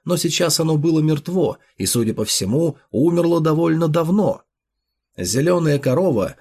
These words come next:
услышала историю о том, что кто-то решился пойти в скрытую долину и узнал, что там множество сокровищ.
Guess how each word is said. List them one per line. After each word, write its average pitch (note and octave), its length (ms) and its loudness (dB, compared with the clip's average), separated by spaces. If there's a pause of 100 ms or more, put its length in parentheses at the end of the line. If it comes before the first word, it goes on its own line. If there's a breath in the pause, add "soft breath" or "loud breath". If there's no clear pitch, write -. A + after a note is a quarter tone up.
услышала F#3+ 640 0
историю D#3+ 640 0
о A#2 60 -2
том, F#3+ 420 -2
что - 260 -4
кто-то F#3 280 -2
решился F3+ 560 -2
пойти E3+ 440 -2
в F3+ 40 -4
скрытую F#3 460 -2
долину E3+ 540 0 (160 soft breath)
и C3 120 0
узнал, C3+ 400 0
что G#2+ 200 -4
там D#3+ 340 -2 (160 loud breath)
множество F3 600 -2
сокровищ. F3 760 -2